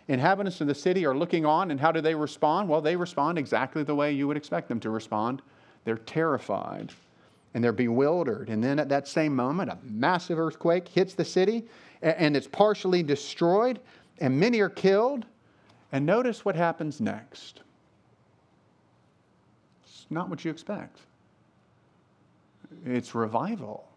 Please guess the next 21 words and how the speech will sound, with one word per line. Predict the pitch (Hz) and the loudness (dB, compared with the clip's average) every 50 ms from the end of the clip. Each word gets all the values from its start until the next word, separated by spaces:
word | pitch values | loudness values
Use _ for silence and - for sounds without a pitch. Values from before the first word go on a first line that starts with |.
| _ _ _ _ _ _ _ _ _ _ _ _ _ - | _ _ _ _ _ _ _ _ _ _ _ _ _ -8
I | 113 107 | -8 -6
think | - 143 175 208 | -4 -4 -2 -2
that's | 247 226 - - | -2 -4 -4 -6
what | 104 - - | -10 -8 -8
we | 107 101 | -10 -10
see | - - 214 | -8 -8 -10
here. | 233 - 113 101 - - - - _ _ _ _ _ _ _ _ _ _ _ _ _ _ _ _ _ _ _ _ _ _ _ _ _ _ _ | -8 -10 -12 -12 -12 -14 -18 -20 _ _ _ _ _ _ _ _ _ _ _ _ _ _ _ _ _ _ _ _ _ _ _ _ _ _ _
The | - 135 | -6 -2
survivors | - - 160 135 156 165 214 240 180 143 127 - | 0 0 2 2 2 2 2 0 0 -2 -2 0
were | 131 135 123 | 0 -2 -2
terrified | - - - 165 214 269 254 185 - - - 92 - 110 - - 127 175 180 - - - _ _ _ _ _ _ _ _ _ - | -2 -2 0 0 2 2 2 0 -2 -4 -10 -12 -10 -12 -12 -10 -8 -8 -10 -12 -16 -20 _ _ _ _ _ _ _ _ _ 0
and | 160 160 165 143 | 2 2 2 4
gave | 151 196 214 226 240 226 165 135 | 4 4 4 4 2 0 -2 -2
glory | 139 156 190 190 175 156 143 139 | 2 2 4 4 4 2 2 0
to | 139 - - 196 190 170 | 0 0 0 2 2 2
the | 139 143 123 | 0 0 2
God | 110 156 165 156 143 135 131 | 2 2 4 4 2 0 -2
of | 127 | -2
heaven. | - 170 214 220 170 131 101 95 98 110 - - _ _ _ _ _ _ _ _ _ _ _ _ _ _ _ _ _ _ _ _ _ _ _ - | -2 0 0 0 0 -2 -6 -6 -12 -16 -18 -20 _ _ _ _ _ _ _ _ _ _ _ _ _ _ _ _ _ _ _ _ _ _ _ -4
Now, | 147 | -2
friends, | 143 - 214 196 156 - | 0 0 0 -2 -2 -4